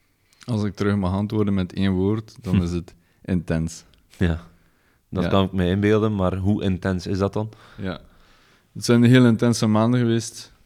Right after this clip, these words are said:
Speaker 1: sedert de start van de zomer. Sedert het moment waarop dat we de beslissing genomen hebben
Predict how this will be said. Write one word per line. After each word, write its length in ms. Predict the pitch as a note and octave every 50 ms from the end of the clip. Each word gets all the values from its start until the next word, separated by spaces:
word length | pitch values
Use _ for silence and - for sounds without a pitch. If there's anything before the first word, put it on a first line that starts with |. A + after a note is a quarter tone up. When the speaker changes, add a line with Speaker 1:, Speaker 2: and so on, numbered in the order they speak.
| _ - -
Speaker 1:
sedert 880 | - - - G#2 G2+ F#2+ F#2+ G2 F#2 F2+ - - - - - - - - -
de 180 | G2+ F2 F2+
start 320 | D#2+ - - - F2+ F2+ -
van 220 | - - F#2+ F#2+
de 100 | F2+ E2+
zomer. 360 | E2 E2+ E2+ F#2 G2+ G#2+ A2 _ _ _ _ _ _ _ _ _ _ _ _ _
Sedert 460 | - - F2+ F2+ F2+ F2+ F2 - -
het 100 | F#2 F2+
moment 460 | F2+ F2+ F2+ F2+ F2+ F2+ F2+ E2+ -
waarop 280 | - F2+ F2 F#2 F2+ F2+
dat 120 | F2+ F2+
we 100 | F2+ F2
de 120 | F2+ F2+
beslissing 540 | F2 F#2 F2+ - - F2 F2+ F2 G2 F#2+ F#2
genomen 380 | F#2 F2+ F#2 F2+ F#2 F#2+ F#2+ F2+
hebben 340 | F#2 F2+ F2+ F#2 F#2 F2+